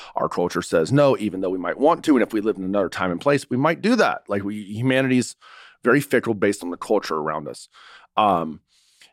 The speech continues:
you know, as far as innate goodness, that's, that's a, that's a, that's a stretch even for, I mean, I was just listening to a podcast this week by, once again, another anti-theist who was saying there's no such thing as innate goodness. We're all really jacked up, really morally corrupt people,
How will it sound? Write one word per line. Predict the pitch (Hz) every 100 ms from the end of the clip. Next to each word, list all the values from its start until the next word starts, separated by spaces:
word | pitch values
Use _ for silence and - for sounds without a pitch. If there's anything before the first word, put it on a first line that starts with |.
| _
you | 135
know, | 120
as | 113
far | - 147
as | 127
innate | 131 131 110
goodness, | 92 123 156 156 - - _ _ _
that's, | 117 165
that's | 117 113 117
a, | 107 - -
that's | 135 151
a, | 135 107 -
that's | 113 -
a |
stretch | - - 117 - -
even | 131 131 123
for, | - 117 110
I | 98
mean, | 107
I |
was | 104 101
just | 104
listening | 110 107 107
to | 98
a |
podcast | 92 104 101 92
this | 92 -
week | 117 101
by, | - 92 90 - - _
once | 113 107
again, | 110 85
another | 107 107 113 117 104
anti-theist | 90 107 104 90 127 117 87 -
who | 98
was | 87
saying | 98 92 87 87
there's | 87 120
no | 101
such | 82 -
thing | - 90
as | 80
innate | 85 85
goodness. | 90 95 87
We're | - 104 -
all | 92 85
really | 85 82
jacked | 76 90 80 -
up, | 78 -
really | 87 78
morally | 87 87 85 78
corrupt | - 87 -
people, | 92 95 80 73